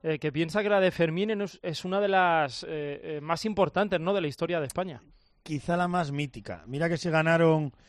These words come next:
Speaker 2: diría, trece medallas de oro en esos Juegos de Barcelona. Eh, hubo muchas. La primera, que fue la de, la de Escuredo, me acuerdo, en el kilómetro contrarreloj. La primera de una chica que nunca se había ganado, que fue la de,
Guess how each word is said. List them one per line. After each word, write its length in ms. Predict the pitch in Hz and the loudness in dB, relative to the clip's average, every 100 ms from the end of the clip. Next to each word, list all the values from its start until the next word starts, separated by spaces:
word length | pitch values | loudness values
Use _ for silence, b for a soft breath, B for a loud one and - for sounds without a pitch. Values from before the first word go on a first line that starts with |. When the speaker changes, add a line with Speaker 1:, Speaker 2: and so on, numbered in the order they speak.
| b b - | b b -12
Speaker 2:
diría, 380 | 120 127 170 | -6 0 0
trece 260 | - 180 175 | 0 -2 0
medallas 360 | 156 156 156 135 | 2 2 2 2
de 100 | 151 | 2
oro 140 | 151 | 2
en 60 | 147 | -2
esos 200 | 143 120 | -6 -2
Juegos 300 | 151 147 139 | 0 0 2
de 200 | 135 131 | 2 2
Barcelona. 760 | 131 123 131 170 175 175 180 B B B - | 0 -2 0 2 2 2 0 B B B -6
Eh, 460 | 117 117 117 113 B B B B B _ | -2 0 0 -4 B B B B B _
hubo 140 | 120 | -10
muchas. 400 | 120 139 - 107 | -4 -4 -4 -6
La 140 | 120 113 | -6 -6
primera, 400 | 117 131 139 131 | -2 0 0 0
que 80 | 113 | -2
fue 100 | 127 | -4
la 80 | |
de, 180 | 123 123 | -2 -4
la 120 | 123 | -4
de 60 | 120 | -6
Escuredo, 420 | - 127 131 135 | -6 -6 -4 -2
me 80 | 123 | -4
acuerdo, 180 | 127 131 | -4 -4
en 80 | 127 | -6
el 60 | |
kilómetro 340 | 120 123 123 117 | -6 -8 -6 -8
contrarreloj. 680 | 117 117 113 135 151 151 B B | -6 -6 -2 2 4 4 B B
La 180 | 135 131 | -2 -2
primera 320 | 127 131 160 | 0 0 0
de 80 | 160 | 0
una 160 | 156 131 | -2 -2
chica 300 | - 165 151 | -4 -2 -2
que 100 | 135 | -2
nunca 220 | 143 139 | -2 -4
se 80 | 143 | -2
había 140 | 139 | -2
ganado, 320 | 131 139 143 | 0 0 0
que 80 | 131 | -2
fue 160 | - 131 | -2 0
la 100 | 131 | 0
de, 260 | 127 123 | 0 -2